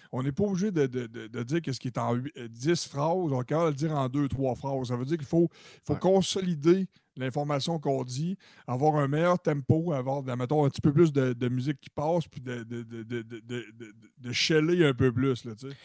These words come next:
Speaker 2: Yeah, I agree. Puis, ben, c'est pour ça qu'on fait des épisodes pilotes, puis c'est pour ça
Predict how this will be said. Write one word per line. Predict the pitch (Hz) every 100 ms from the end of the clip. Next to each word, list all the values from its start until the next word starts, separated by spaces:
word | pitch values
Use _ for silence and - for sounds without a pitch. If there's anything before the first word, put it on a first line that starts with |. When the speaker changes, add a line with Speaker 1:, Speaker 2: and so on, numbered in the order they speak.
| - - -
Speaker 2:
Yeah, | 120 151 139
I | 143 151
agree. | 139 139 160 143
Puis, | - 131 135 139 123
ben, | 143 147
c'est | 110 156
pour | 147
ça | 135 180
qu'on | 156
fait | 151
des | 143 135
épisodes | 131 120 135 127
pilotes, | 123 131 - -
puis | 120 127 135 135
c'est | -
pour | - 139 -
ça | 156